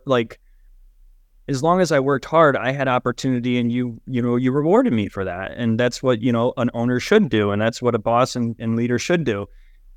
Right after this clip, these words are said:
But I think as, like, the years went on, the biggest struggle that I had was right at the end when my,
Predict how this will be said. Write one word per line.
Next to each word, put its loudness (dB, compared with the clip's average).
But 4
I 2
think -2
as, 4
like, 0
the -2
years 0
went 0
on, 0
the -4
biggest 2
struggle 2
that 4
I 2
had 2
was 0
right 2
at 0
the -6
end 2
when 0
my, 2